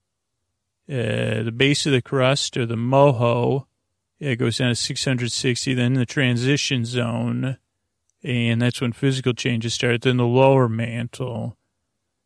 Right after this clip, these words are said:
Uh, seismic waves at the lower mantle are s-, affected so strongly that, uh, people say that rocks might even be different in their chemistry, not just in their crystallography.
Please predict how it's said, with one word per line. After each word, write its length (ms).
Uh, 680
seismic 600
waves 400
at 80
the 60
lower 200
mantle 300
are 40
s-, 260
affected 520
so 260
strongly 920
that, 440
uh, 160
people 240
say 180
that 140
rocks 400
might 160
even 240
be 100
different 380
in 60
their 140
chemistry, 640
not 300
just 260
in 80
their 120
crystallography. 1400